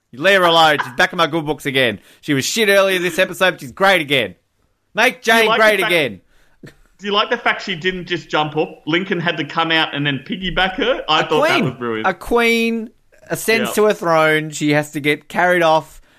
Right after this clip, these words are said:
Speaker 1: by her disciples. And Lincoln
Speaker 2: Oh.
Speaker 1: is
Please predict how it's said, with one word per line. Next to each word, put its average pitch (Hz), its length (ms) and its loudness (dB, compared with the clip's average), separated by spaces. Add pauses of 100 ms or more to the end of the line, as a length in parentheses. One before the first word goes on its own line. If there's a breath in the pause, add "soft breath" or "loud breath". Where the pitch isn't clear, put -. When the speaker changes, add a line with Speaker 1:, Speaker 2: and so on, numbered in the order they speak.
(260 soft breath)
Speaker 1:
by 147 240 4
her 151 160 -2
disciples. 98 880 -4
And 101 400 -4
Lincoln 147 480 -2
Speaker 2:
Oh. 123 160 -4
Speaker 1:
is 120 180 -12